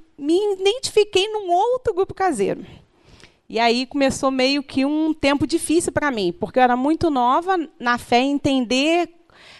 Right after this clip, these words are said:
esse caminho todo de falar a verdade, de como você abrir o coração e falar. Eu não conseguia dizer pra ela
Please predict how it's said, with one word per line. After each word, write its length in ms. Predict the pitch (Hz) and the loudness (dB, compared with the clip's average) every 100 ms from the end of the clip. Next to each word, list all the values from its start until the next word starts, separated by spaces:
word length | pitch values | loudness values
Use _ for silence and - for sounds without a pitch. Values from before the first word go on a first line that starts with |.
| _ | _
esse 240 | - - 247 | -2 -2 -2
caminho 360 | 247 226 240 233 | 0 0 -2 0
todo 180 | 240 208 | 0 0
de 80 | 214 | -4
falar 480 | 226 208 226 262 | -2 0 2 2
a 40 | 240 | 0
verdade, 920 | 185 202 185 185 202 240 233 208 196 | -4 -8 -6 -4 -2 0 -2 -4 -8
de 100 | - | -10
como 540 | - 311 359 330 294 | -2 -2 2 0 0
você 220 | 247 - | -4 -4
abrir 200 | 262 214 | -2 0
o 80 | 269 | 0
coração 340 | 269 247 - 254 | 0 0 -2 -4
e 40 | |
falar. 260 | - 233 240 | -2 0 0
Eu 60 | |
não 120 | 285 349 | 0 0
conseguia 460 | 381 - 269 349 | 0 -2 -2 -2
dizer 260 | 302 247 302 | -2 0 0
pra 240 | 302 269 233 | 2 0 0
ela 300 | 233 277 | 0 0